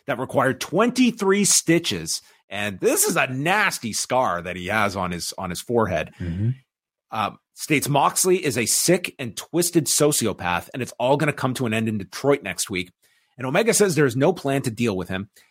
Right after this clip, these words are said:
Speaker 1: "I might make you bleed, and Moxley won't be the last one standing." And then says, "I remember what you did to me, what you did to the Bucks, what you did to Ke-, Takeshita,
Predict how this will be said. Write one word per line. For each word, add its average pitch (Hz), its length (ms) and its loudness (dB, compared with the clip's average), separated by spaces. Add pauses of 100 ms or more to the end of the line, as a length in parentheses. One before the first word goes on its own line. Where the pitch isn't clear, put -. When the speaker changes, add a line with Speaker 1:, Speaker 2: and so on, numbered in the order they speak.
(240)
Speaker 1:
"I 160 240 2
might 175 340 2
make 156 280 0
you 147 120 0
bleed, 113 540 -2 (320)
and 123 200 -4
Moxley 165 640 2 (340)
won't 170 280 -4
be 135 100 0
the 117 120 -4
last 113 340 0
one 117 160 -4
standing." 95 480 -4 (400)
And 104 120 -10
then 147 160 0
says, 123 420 0 (720)
"I 123 80 -6
remember 139 680 0 (160)
what 143 220 -6
you 147 100 0
did 123 200 0
to 110 80 -4
me, 139 380 -6 (260)
what 135 140 -4
you 151 80 -4
did 117 180 2
to - 40 -10
the 92 100 -6
Bucks, - 520 -2 (260)
what 160 200 -2
you 180 80 4
did 131 180 0
to 135 80 -2
Ke-, - 320 -8
Takeshita, 151 640 0